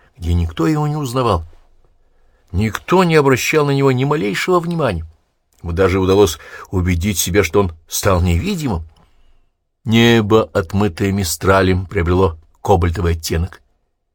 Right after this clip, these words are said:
Зимнее солнце напоминало круглую ледышку. Кошмар минувшей ночи отступил в прошлое. На вокзал Сен-Шарль он дошел быстрым шагом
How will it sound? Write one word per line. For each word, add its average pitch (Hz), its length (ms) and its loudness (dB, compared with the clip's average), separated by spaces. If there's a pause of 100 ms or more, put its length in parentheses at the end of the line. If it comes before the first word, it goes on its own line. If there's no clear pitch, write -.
(160)
Зимнее 76 480 -6
солнце 131 540 -2
напоминало 98 500 -2 (100)
круглую 87 400 -4
ледышку. 82 480 -4 (800)
Кошмар 107 500 2
минувшей 82 520 -2
ночи 82 240 -2
отступил 76 380 -10
в 78 40 -14
прошлое. - 460 -10 (1300)
На 98 180 -2
вокзал 139 760 4
Сен-Шарль 143 840 0
он 110 120 -2
дошел 113 320 0
быстрым 113 420 -6
шагом 87 440 0